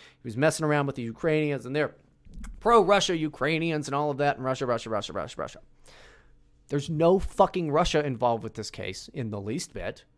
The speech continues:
There's no Donald Trump involved with this case in the least bit. I, I'm hearing all over, even Fox, you know, "This is the first test of the Mueller, uh, i-, investigation. You know, this is the first test of how."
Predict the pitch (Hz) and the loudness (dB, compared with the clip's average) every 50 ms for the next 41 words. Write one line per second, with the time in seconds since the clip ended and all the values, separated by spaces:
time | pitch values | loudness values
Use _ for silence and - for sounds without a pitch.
0 | _ - - - - - 165 156 127 143 151 160 196 175 143 165 170 180 185 185 | _ -20 -20 -8 2 2 4 4 4 2 4 4 4 4 4 4 4 4 2 0
1 | 147 - - 160 147 147 151 143 135 139 110 123 117 113 - 113 113 - 123 - | -2 0 2 4 4 4 2 0 -6 -4 -2 -2 -4 -4 -4 -8 -8 -8 -8 -8
2 | - - 107 104 107 - - 135 117 123 139 156 170 170 151 131 120 120 - - | -6 -4 -4 -4 -4 -6 -6 -4 -4 -4 -2 -4 -4 -4 -4 -6 -6 -8 -10 -14
3 | - _ - 110 87 92 - - - - - _ _ _ _ _ _ _ _ _ | -12 _ -10 -10 -8 -10 -12 -14 -18 -20 -20 _ _ _ _ _ _ _ _ _
4 | _ _ _ _ _ _ _ _ _ _ _ _ _ _ _ _ _ _ _ _ | _ _ _ _ _ _ _ _ _ _ _ _ _ _ _ _ _ _ _ _
5 | - _ _ _ _ _ _ _ _ - 156 175 185 175 185 156 175 185 170 170 | -20 _ _ _ _ _ _ _ _ -2 0 0 0 0 0 -2 0 -2 0 0
6 | 196 196 196 185 180 170 160 151 - 139 156 165 165 165 170 175 156 147 156 165 | 0 0 0 0 -2 -2 -4 -4 -4 0 0 2 2 4 2 2 2 0 -4 -4
7 | 165 143 131 135 120 - - - - 120 127 127 101 - - - - - - - | -4 -4 -4 -4 -6 -8 -10 -8 -6 -4 -4 -4 -4 -6 -8 -10 -10 -12 -12 -16
8 | _ _ - - - - - - 120 110 104 104 104 101 175 220 226 - 247 180 | _ _ -20 -20 -20 -20 -14 -10 -8 -8 -6 -6 0 6 8 8 8 6 4 2
9 | 196 208 220 - 254 277 277 - - - - 277 277 254 254 - 269 262 247 190 | 2 2 8 10 10 10 10 8 4 6 8 10 10 10 8 8 8 8 8 10
10 | 240 254 240 240 247 254 262 262 254 254 247 240 240 214 - - - - - - | 8 8 8 10 10 10 12 12 12 12 12 12 10 8 6 0 -8 -20 -20 0
11 | - 208 202 208 214 208 208 208 202 196 202 214 226 240 233 226 202 226 233 233 | 6 8 10 12 12 12 12 12 12 12 12 12 12 10 8 8 8 6 4 6
12 | 208 214 240 214 - - 220 180 214 202 175 - - 180 160 147 147 160 160 160 | 6 6 6 6 4 2 4 6 6 6 6 4 2 2 0 2 2 2 4 6
13 | 160 160 156 196 220 214 214 175 - 247 226 - - 254 269 277 - - - - | 6 8 8 8 6 6 4 0 -2 -2 -2 4 4 6 6 6 2 -2 -6 0
14 | - 240 262 240 - - - 254 247 - 240 226 190 | 4 4 4 4 2 2 4 4 8 10 8 8 8